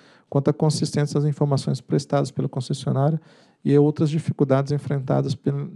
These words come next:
pela fiscalização da S F F até o presente momento.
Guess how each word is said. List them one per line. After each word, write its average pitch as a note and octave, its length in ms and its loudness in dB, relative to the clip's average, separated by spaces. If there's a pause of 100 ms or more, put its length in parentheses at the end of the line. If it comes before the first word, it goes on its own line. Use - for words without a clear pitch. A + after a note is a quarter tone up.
(120)
pela D3+ 180 2
fiscalização C3+ 680 0
da B2+ 80 2
S B2+ 220 0
F C3 220 -2
F C3 160 0
até D3 140 -2
o C#3 40 0
presente C#3+ 400 -2
momento. B2 420 -2